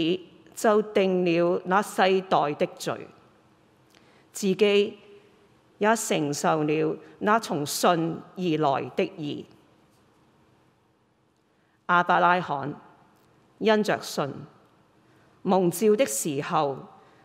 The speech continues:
就遵命出去，往那將來要得為業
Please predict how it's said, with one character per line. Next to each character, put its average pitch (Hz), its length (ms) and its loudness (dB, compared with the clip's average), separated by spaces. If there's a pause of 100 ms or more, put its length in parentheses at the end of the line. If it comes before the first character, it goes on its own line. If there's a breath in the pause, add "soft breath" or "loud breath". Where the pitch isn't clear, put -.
(120)
就 170 280 2
遵 208 240 2
命 151 480 0
出 - 200 -4
去， - 360 -10 (1300 soft breath)
往 240 200 2
那 247 160 2
將 294 380 2
來 139 320 0 (1400)
要 208 240 2
得 - 240 2
為 151 220 -2
業 147 300 -6